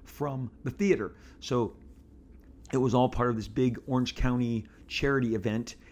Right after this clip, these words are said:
It is there that I bid on and won, uh, a walk-on role in Arnold's next movie, which would have been Jingle All the Way. I decided I didn't want to fly to New York and do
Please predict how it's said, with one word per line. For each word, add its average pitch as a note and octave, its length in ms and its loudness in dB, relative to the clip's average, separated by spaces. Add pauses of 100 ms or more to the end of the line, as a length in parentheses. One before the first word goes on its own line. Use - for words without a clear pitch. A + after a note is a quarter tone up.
(120)
It B2+ 100 0
is G#2+ 180 0
there B2+ 220 4
that A#2 140 0
I A2+ 120 4
bid B2 300 4
on A#2 240 2
and A2+ 260 -2
won, A2+ 380 0 (400)
uh, G#2+ 220 0
a A#2 100 2
walk-on A#2+ 800 2
role A#2 400 2
in G#2+ 280 0 (140)
Arnold's A#2 420 0
next - 360 -4
movie, A#2+ 260 2
which G#2+ 220 -2
would A2 100 0
have G2+ 100 -2
been A2+ 280 0
Jingle A2+ 280 0
All G#2+ 120 0
the G#2+ 60 -4
Way. G#2+ 300 2
I G2+ 120 -2
decided G#2 440 -4 (240)
I A2 60 -4
didn't G#2 220 -2
want G#2 180 -4
to - 60 -10
fly G#2 160 -4
to G#2 60 -4
New G#2+ 100 -2
York G#2 260 -4
and A2 140 -4
do G#2 260 -2